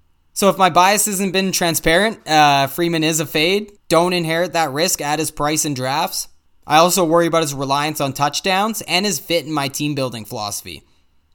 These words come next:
So his running back seventeen average draft position does bake in some of his risk. If he can be a running back two or three on your roster, he begins to pique my interest.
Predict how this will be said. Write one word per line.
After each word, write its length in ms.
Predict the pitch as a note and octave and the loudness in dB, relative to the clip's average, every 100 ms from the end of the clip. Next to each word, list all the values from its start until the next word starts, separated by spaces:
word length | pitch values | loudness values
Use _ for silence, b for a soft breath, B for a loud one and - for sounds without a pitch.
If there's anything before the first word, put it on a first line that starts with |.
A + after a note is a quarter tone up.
| _ _ _ | _ _ _
So 160 | F#3+ F#3 | 0 2
his 120 | C#3+ | 2
running 260 | D#3+ G3+ G3 | 2 2 4
back 180 | F#3 | 4
seventeen 460 | - F#3+ F#3 G3 F#3 | 4 0 0 -2 0
average 300 | E3 E3 C#3+ | 0 0 -2
draft 320 | D3+ D#3 D#3 | 0 0 0
position 520 | E3+ D3+ D#3+ E3 D#3 | -2 -2 -2 -2 -4
does 320 | C3+ F#3 G#3 F3 | -2 0 0 -2
bake 300 | G#3 G3+ G3+ | -2 -2 -2
in 240 | F#3+ F#3+ | -2 -2
some 240 | - D3+ | 0 0
of 100 | E3 | 0
his 180 | E3+ C3 | 0 -2
risk. 460 | B2 D3+ G3+ - - _ _ _ - | -2 -2 -2 -6 -14 _ _ _ -8
If 140 | D#3+ | -2
he 100 | G3+ | 0
can 140 | A3 G3+ | 0 0
be 120 | G#3+ | 0
a 80 | F3 | 2
running 260 | D3 E3+ | 0 2
back 200 | E3+ E3 | 2 2
two 180 | - F3 | 0 -2
or 80 | E3 | -2
three 260 | C#3+ D#3 | -2 -4
on 140 | F3 F3 | -2 -2
your 100 | F3 | 0
roster, 340 | F3 F3 F#3 | 0 0 -2
he 80 | E3+ | -4
begins 400 | C#3+ C3 D#3 E3 | -4 -6 -6 -8
to 60 | - | -8
pique 280 | G#3 G#3 | -8 -6
my 160 | G#3+ G#3+ | -8 -8
interest. 580 | A3 A#3 A#3 A#3 - | -8 -6 -6 -8 -12